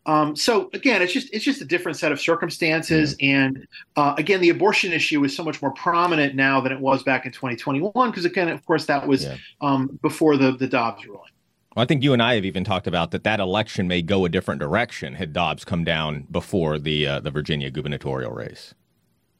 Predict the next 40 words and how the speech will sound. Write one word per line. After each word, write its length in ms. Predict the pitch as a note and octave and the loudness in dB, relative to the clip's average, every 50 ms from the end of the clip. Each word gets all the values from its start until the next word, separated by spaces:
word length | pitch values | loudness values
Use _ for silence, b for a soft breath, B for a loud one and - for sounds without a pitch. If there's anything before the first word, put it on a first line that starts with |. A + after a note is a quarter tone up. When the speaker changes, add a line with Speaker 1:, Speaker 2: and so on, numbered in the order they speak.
| _ - | _ 0
Speaker 1:
Yeah, 260 | G4+ A#4+ A4 A3+ G#3 | 2 2 4 4 2
it's 100 | G#3 - | 0 0
quite 200 | - D4+ C4 - | 0 0 0 2
possible. 420 | - B3 A#3+ A3+ A#3 - E3+ E3 E3+ | 2 2 2 2 2 2 2 4 4
I 60 | E3+ | 4
mean, 120 | F3 F3+ | 4 4
again, 140 | F3+ F3+ F3 | 2 2 2
it 60 | E3+ | 2
was 100 | D#3 C#3 | 2 0
a 60 | D#3 - | 0 -2
two-point 400 | - G#3+ - - F#3 D#3 C#3+ C#3 | -2 -4 -2 0 2 2 2 4
race, 520 | D3+ E3+ D3+ C3 C3 C3+ - - - - | 2 4 4 4 2 0 -2 -4 -8 -4
Speaker 2:
Mm. 60 | - C#3+ | -2 0
Speaker 1:
uh, 300 | C#3 - - B2+ C3 - C#3+ | 2 2 2 2 0 -2 -2
and, 340 | C3+ C3 B2+ B2+ C3+ C3+ C#3 | -2 -2 -2 -2 -2 -2 -2
Speaker 2:
Yeah. 60 | C3 | 0
Speaker 1:
uh, 220 | B2+ B2+ B2+ A#2+ B2+ | 0 0 0 -2 -2
you 140 | C3 D3+ | 0 0
know, 100 | D3 C#3 | 2 2
the, 240 | C3 C3 C3 B2+ B2+ - | 2 2 0 -2 0 0
the, 200 | C3+ C3+ - - | 0 0 0 0
the 100 | - C3 | 0 0
races 380 | B2+ C#3 C#3+ C#3 C#3 - C#3+ C#3 | 2 4 4 2 2 -2 -6 -8
for 160 | - - C#3 B2+ | -6 -4 -2 0
the, 180 | A#2+ A#2+ A#2+ C3 | 0 0 0 0
you 100 | B2+ A#2+ | -2 -4
know, 80 | A#2+ | -4
just 320 | A#2 A2 - D3 C#3+ - - | -2 -2 -2 -2 -2 -2 -6
the 60 | B2+ | -8
state 300 | - - D3 C3+ A#2 - | -4 -2 -2 -2 -2 -2
house, 380 | - - D#3 D3 C#3 C3+ - | -2 -2 0 0 0 0 -2
not 140 | D3 C#3 C3+ | -4 -6 -6
the 60 | C#3 | -6
state 360 | C3+ - - - C#3 A#2+ A#2 - | -8 -12 -8 -4 -4 -4 -4 -2
senate, 460 | - C#3+ C#3 C#3 C3+ B2+ A#2+ - A#2+ | 0 2 4 4 4 4 2 0 -4
was, 200 | A#2+ A#2 A#2 A#2+ | -6 -6 -6 -6
was 120 | B2 A2 | -4 -4
on 100 | A#2+ A#2 | -2 -2
the 60 | A#2 | -2
ballot 440 | A2+ A#2+ A#2+ A#2+ A#2+ A#2+ A#2 A#2 - | 0 0 2 2 2 2 2 0 -2